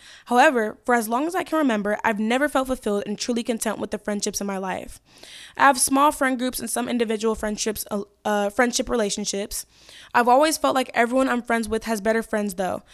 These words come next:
Friends they're closer or to or hang out with more. I feel like I'm complaining, and obviously my situation could be worse, but it's so hard to feel alone, even though I have people in my life. It's feeling like I've never been able to shake, and I wonder if I'll ever be able to.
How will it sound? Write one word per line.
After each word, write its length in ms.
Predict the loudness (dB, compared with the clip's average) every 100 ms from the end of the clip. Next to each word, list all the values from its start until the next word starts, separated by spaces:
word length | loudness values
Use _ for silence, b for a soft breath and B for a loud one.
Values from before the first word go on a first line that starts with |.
| B B
Friends 600 | _ 2 6 6 4 0
they're 260 | -2 2 2
closer 680 | 2 -2 0 0 0 -2 -4
or 140 | -6 -6
to 340 | -4 -2 -2
or 140 | -2
hang 240 | -4 -4 -2
out 160 | -4
with 160 | -4 -6
more. 320 | -6 -6 -8 -16 B B B B
I 120 | 2
feel 120 | 6 4
like 100 | 4
I'm 120 | 2
complaining, 500 | 0 0 0 0 0
and 80 | -2
obviously 480 | 2 2 4 0 -2
my 80 | -2
situation 540 | -4 -4 -2 -2 -2
could 120 | -4 -4
be 80 |
worse, 520 | 0 2 2 2 -4 B B B B
but 100 | 2
it's 120 | 2
so 200 | 2 2
hard 200 | 4 2
to 60 | 0
feel 160 | 0
alone, 440 | 0 2 0 -2 -6 B B
even 220 | -2 0
though 80 | 2
I 80 | 2
have 160 | 2 0
people 280 | -4 -2
in 140 | -2 -2
my 120 | -2
life. 280 | -2 -4 -6 -8
It's 160 | -8
feeling 240 | -2 0 0
like 160 | 4
I've 80 | 4
never 240 | 4 0
been 160 | 0 -2
able 220 | -4 -4
to 40 | -4
shake, 400 | -2 -2 -4 -6
and 100 | -4
I 60 | -4
wonder 320 | -4 -2 -2
if 180 | -2 -6
I'll 160 | -6 -4
ever 240 | -4 -4
be 160 | -6 -6
able 280 | -6 -6 -8
to. 340 | -8 -10 -14